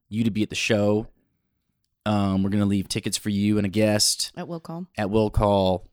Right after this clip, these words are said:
Speaker 1: And, like, if nothing else, just plan on," and I understand they're trying to work this out in real time. They have a huge organization.
Speaker 2: Mm-hmm.
Speaker 1: They're playing an arena. Like,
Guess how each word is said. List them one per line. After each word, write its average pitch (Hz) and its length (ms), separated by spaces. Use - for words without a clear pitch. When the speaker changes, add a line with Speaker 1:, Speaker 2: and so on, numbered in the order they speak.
Speaker 1:
And, 98 400
like, 95 340
if - 180
nothing 110 320
else, 98 480
just - 280
plan 98 240
on," 92 120
and 190 120
I 226 100
understand 135 400
they're 135 80
trying 170 200
to 147 60
work 117 160
this 101 140
out 98 140
in 90 80
real 90 180
time. 90 400
They 147 80
have 139 80
a 110 60
huge 120 580
organization. 95 920
Speaker 2:
Mm-hmm. 139 220
Speaker 1:
They're 123 140
playing 135 340
an 104 80
arena. 95 600
Like, - 240